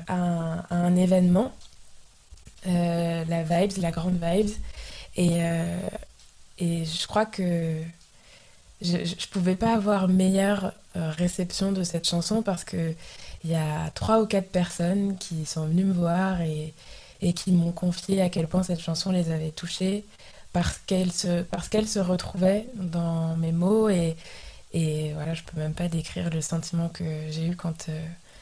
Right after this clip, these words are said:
quand j'ai eu ces commentaires-là parce que c'est vraiment... Au-delà de l'histoire que je racontais, c'était aussi le, le, le, le,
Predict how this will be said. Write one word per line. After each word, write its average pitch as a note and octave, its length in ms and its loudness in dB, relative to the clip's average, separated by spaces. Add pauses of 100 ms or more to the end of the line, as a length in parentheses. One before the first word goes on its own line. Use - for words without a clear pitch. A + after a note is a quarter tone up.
(460)
quand E3 180 0
j'ai E3+ 120 4
eu E3 40 4
ces E3+ 140 0
commentaires-là E3 540 2
parce F#3+ 160 -8
que - 100 -6
c'est - 180 -8
vraiment... E3+ 560 0 (1400)
Au-delà G3 280 8
de A3 60 4
l'histoire G#3+ 320 4
que G3+ 100 0
je F#3 80 2
racontais, F3+ 440 4
c'était F#3 380 -2
aussi F3 420 0
le, E3+ 320 2
le, D#3+ 300 0
le, - 1500 -14
le, D#3 100 -6